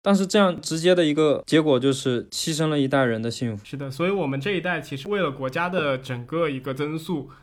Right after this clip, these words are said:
Speaker 2: 也做出了非常大、非常杰出的贡献。
Speaker 1: 对。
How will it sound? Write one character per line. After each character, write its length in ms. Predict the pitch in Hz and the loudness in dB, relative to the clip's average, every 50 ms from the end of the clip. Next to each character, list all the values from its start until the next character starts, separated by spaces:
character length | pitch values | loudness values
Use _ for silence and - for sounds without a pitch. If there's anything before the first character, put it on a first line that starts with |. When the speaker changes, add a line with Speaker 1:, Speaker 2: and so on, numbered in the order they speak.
| _ _ | _ _
Speaker 2:
也 160 | 143 131 123 | -6 -6 -4
做 160 | 127 165 165 | -2 -2 -4
出 160 | 156 - 151 | -4 -4 -4
了 80 | 147 143 | -6 -4
非 100 | 135 170 | -4 -4
常 220 | 165 147 135 127 | -6 -6 -6 -4
大、 260 | 127 147 143 123 107 | -4 -4 -2 -2 -4
非 140 | 123 - 151 | -6 -8 -6
常 140 | 151 143 135 | -6 -6 -6
杰 160 | 135 131 123 | -8 -10 -12
出 200 | - - - 175 | -12 -10 -6 -6
的 80 | 165 147 135 | -4 -4 -6
贡 200 | 139 127 123 120 | -8 -12 -14 -14
献。 220 | 123 - 135 - - - - - - | -14 -16 -16 -16 -18 -20 -20 -14 -6
Speaker 1:
对。 320 | - 120 117 110 107 101 | -2 0 0 0 0 -2